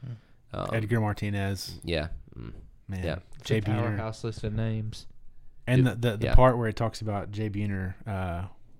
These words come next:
Speaker 3: what's it called? Where he makes himself vomit.
Speaker 2: Yeah, <laughs> I can't remember, but yeah.
Speaker 3: Uh, yeah. Oh,
Speaker 1: Bulimia.
Speaker 3: man. Blurping?
Speaker 2: No, yeah.
Speaker 3: Yeah.
Speaker 2: Ugh. I did not like that part. That's the, <laughs> that's probably one part I really did not like.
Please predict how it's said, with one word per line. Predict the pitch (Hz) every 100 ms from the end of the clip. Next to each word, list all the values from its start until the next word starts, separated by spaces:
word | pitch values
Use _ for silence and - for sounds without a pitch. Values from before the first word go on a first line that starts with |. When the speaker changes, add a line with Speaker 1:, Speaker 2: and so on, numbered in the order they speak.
| -
Speaker 3:
what's | - 110
it | -
called? | - 110 110 - - - - - -
Where | 107
he | 92 92 92 - - - - -
makes | 104 98
himself | 98 - 92
vomit. | 95 92 101 - - - -
Speaker 2:
Yeah, | 107 87 95
<laughs> |
I | 98 90
can't | - 92
remember, | 80 78 76
but | 76 -
yeah. | - 95
Speaker 3:
Uh, | 90
yeah. | 110 110 117
Oh, | 123
Speaker 1:
Bulimia. | 120 117 113
Speaker 3:
man. | 117 120 120 -
Blurping? | 110 131 - 165 160 127
Speaker 2:
No, | 95 -
yeah. | 110 98 92 - - -
Speaker 3:
Yeah. | 113 104 -
Speaker 2:
Ugh. | 107 87 - - - - - - - -
I | -
did | 110 90
not | 85 69
like | 76 71
that | 64 58
part. | - 57 -
That's | 98 -
the, | 104
<laughs> | 95 -
that's | 127 123
probably | 160 123
one | 107 98
part | 101 87
I |
really | 82 85 82
did | 76
not | 76 71 69
like. | 73